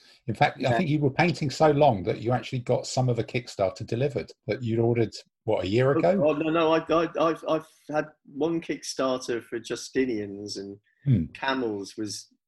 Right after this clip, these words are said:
Speaker 2: at Christmas, and then I've, since then I've ordered more from them. I think War and Empire have, oh, I don't know, it could be going up for four hundred quid, I think, over the time.
Speaker 1: Wow.
Speaker 2: You
Speaker 1: Well,
Speaker 2: know,
Speaker 1: that's
Speaker 2: at
Speaker 1: not bad
Speaker 2: reduced
Speaker 1: for
Speaker 2: rates and that, so, but no, no, but I think that the Franks are t-, gonna turn into two Frankish armies, funnily enough,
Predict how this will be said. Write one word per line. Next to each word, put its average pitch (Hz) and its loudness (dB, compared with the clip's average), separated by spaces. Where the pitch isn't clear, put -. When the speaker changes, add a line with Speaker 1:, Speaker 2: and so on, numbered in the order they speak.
Speaker 2:
at - -6
Christmas, 107 -6
and 110 -4
then 120 -2
I've, 117 -4
since 135 -6
then 120 -4
I've 117 -4
ordered 110 -6
more 120 -4
from 98 -12
them. 95 -12
I 123 -2
think 131 -2
War 139 2
and 131 2
Empire 117 0
have, 110 -6
oh, 120 -4
I 120 -6
don't 139 -2
know, 139 2
it 131 -2
could 143 -6
be 135 -10
going 139 2
up 135 -2
for - -18
four 143 0
hundred 131 -2
quid, 139 -2
I - -12
think, 117 -8
over 110 -6
the 104 -8
time. 113 2
Speaker 1:
Wow. - -6
Speaker 2:
You 160 -16
Speaker 1:
Well, 165 4
Speaker 2:
know, 117 0
Speaker 1:
that's 151 2
Speaker 2:
at 185 4
Speaker 1:
not 170 4
bad 123 6
Speaker 2:
reduced 180 4
Speaker 1:
for - 4
Speaker 2:
rates - 0
and 143 -4
that, 156 0
so, 151 -2
but 147 -8
no, 151 0
no, 160 0
but 139 4
I 151 4
think 151 4
that 147 0
the 151 2
Franks 175 2
are 139 2
t-, 143 0
gonna 135 0
turn 139 2
into 131 0
two 147 4
Frankish 120 -2
armies, 107 -4
funnily 104 -6
enough, 104 -6